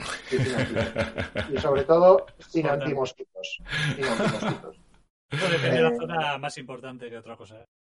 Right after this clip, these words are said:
Speaker 1: Bueno, yo ya tengo la costumbre de llevarlo en la mochila, eh, y sitios en los que no me esperaba que iba a haber mosquitos nos han acribillado. En muy poco tiempo hemos tenido que salir prácticamente corriendo.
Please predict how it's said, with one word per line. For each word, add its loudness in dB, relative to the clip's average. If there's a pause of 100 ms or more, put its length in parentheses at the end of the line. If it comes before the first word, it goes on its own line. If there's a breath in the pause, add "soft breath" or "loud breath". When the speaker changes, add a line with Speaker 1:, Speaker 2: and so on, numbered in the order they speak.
(140)
Speaker 1:
Bueno, 8
yo 6
ya 2
tengo 2
la 6
costumbre -2
de 0
llevarlo 4
en 6
la 0
mochila, 2
eh, -2
y -4
sitios 0
en -2
los -2
que -6
no -4
me -2
esperaba 2
que -6
iba 2
a 4
haber 2
mosquitos -2
nos -6
han -4
acribillado. 0
En -8
muy -4
poco -2
tiempo -2
hemos 0
tenido -8
que -10
salir -4
prácticamente -6
corriendo. -12